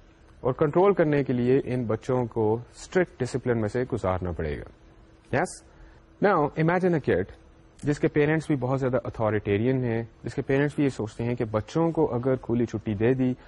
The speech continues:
تو بچے تباہ ہو جائیں گے، بگڑ جائیں گے، بچوں کو سختی سے کنٹرول کرنا چاہیے۔ Now, the kids who have experienced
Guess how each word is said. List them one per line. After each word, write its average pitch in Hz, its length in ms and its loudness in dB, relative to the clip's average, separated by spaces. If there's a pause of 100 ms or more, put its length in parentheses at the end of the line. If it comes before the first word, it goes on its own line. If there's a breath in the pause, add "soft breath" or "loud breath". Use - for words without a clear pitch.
(240 loud breath)
تو 147 60 0
بچے 139 300 2
تباہ 117 280 0
ہو 123 120 2
جائیں 120 240 0
گے، 117 100 2
بگڑ 98 380 -2
جائیں 123 220 -2
گے، 120 120 2
بچوں 107 360 -4
کو 135 120 -6
سختی 165 380 -6
سے 147 200 0
کنٹرول 120 480 0 (160)
کرنا 104 320 -2
چاہیے۔ 92 460 -4 (460)
Now, 151 280 0
the 170 220 0
kids 139 400 2 (240)
who 135 120 6
have 139 160 2 (100)
experienced 139 800 0